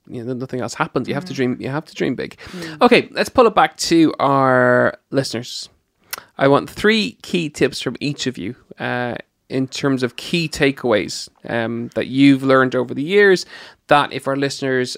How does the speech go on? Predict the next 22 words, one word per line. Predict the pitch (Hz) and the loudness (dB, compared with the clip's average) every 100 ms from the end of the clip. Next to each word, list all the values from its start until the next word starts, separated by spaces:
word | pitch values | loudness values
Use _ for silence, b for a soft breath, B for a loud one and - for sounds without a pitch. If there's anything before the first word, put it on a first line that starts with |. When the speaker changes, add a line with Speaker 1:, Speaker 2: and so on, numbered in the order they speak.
| - | -10
Speaker 1:
apply | 131 - 135 | -8 -2 -2
to | 127 131 | -2 -4
their | 127 | -6
lives, | 123 123 120 - | -4 -4 -6 -8
that | 117 | -12
they'll | - 120 | -8 -8
be | 147 - | -10 -10
healthier | - 247 - 113 _ - | -8 -6 -8 -14 _ -12
and | 147 | -6
happier | 160 - - - | -6 -8 -14 -14
and | 147 127 - _ - | -14 -14 -16 _ -2
more | 202 | 2
balanced | 175 127 123 - | 2 0 -8 -14
and | 135 | -10
calmer. | - 143 117 - B B B B | -8 -8 -8 -14 B B B B
Um, | - 139 131 123 123 120 120 117 - _ _ - | 2 4 4 2 -2 -4 -6 -10 -14 _ _ -14
so | - - 139 | -8 -6 -2
who | 151 | -2
wants | 139 135 | -4 -6
to | 120 | -10
go | 123 | -10
first? | - 120 - - | -12 -18 -18 -20